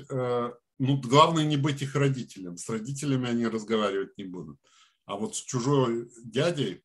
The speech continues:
поговорят, и, и видно, что классно, соображают. Ими трудно манипулировать, вы понимаете, вот это классно.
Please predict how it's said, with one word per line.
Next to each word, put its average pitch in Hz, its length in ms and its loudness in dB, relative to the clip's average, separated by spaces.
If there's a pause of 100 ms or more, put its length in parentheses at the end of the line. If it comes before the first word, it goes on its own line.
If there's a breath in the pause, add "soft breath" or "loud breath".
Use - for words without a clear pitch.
(160)
поговорят, 107 760 -4
и, 110 360 -10
и 120 120 -10
видно, 156 380 -4
что - 240 -14
классно, 190 600 -8
соображают. 156 760 -8 (500 loud breath)
Ими 175 220 2
трудно 165 640 -4
манипулировать, 165 920 -8
вы - 80 -18
понимаете, 160 460 -6
вот 110 160 -8
это 139 160 -6
классно. 156 640 -8